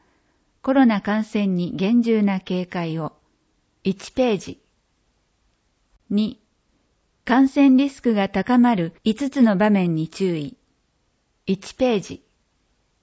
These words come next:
三、発熱などの相談と受診の流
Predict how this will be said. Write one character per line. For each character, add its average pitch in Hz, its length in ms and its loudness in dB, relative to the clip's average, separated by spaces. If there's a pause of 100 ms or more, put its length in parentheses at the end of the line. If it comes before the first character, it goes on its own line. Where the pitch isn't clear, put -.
(640)
三、 233 420 -2 (480)
発 240 280 -4
熱 294 260 -2
な 285 140 2
ど 254 140 4
の 226 140 4
相 226 260 0
談 240 240 2
と - 320 -2
受 196 180 0
診 254 280 -2
の 240 160 4
流 208 160 2